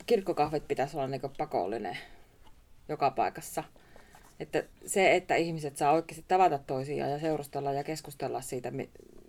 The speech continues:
mitä niille kuuluu ja mi-, miten ne kokee sen kirkolla olemisen ja sen yhteen kokoontumisen,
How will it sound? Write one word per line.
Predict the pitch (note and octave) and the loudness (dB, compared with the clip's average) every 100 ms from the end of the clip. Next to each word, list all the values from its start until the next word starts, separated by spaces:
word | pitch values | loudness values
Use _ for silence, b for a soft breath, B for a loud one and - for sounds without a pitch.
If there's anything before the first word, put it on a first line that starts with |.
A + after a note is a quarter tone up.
| - - - | -20 -18 -8
mitä | E3 D#3+ | -2 0
niille | D#3 C#3+ - | 2 0 -2
kuuluu | D#3+ D3 B2 B2+ | 0 2 2 0
ja | B2 | -2
mi-, | - C3 - | -4 -6 -6
miten | - D3+ C3 | -8 -4 -4
ne | C3+ | -4
kokee | D3 C#3+ | -4 -4
sen | C3 C3+ | -4 -4
kirkolla | D3 D3 C3 | -4 -2 -2
olemisen | A#2 C#3+ B2+ B2 A#2 | 2 2 2 -2 -4
ja | A#2 - | -4 -4
sen | A#2+ | -6
yhteen | A2+ C#3 B2 | -6 -6 -6
kokoontumisen, | B2+ B2+ A2 G#2+ G2+ G2 - | -6 -4 -4 -4 -8 -10 -12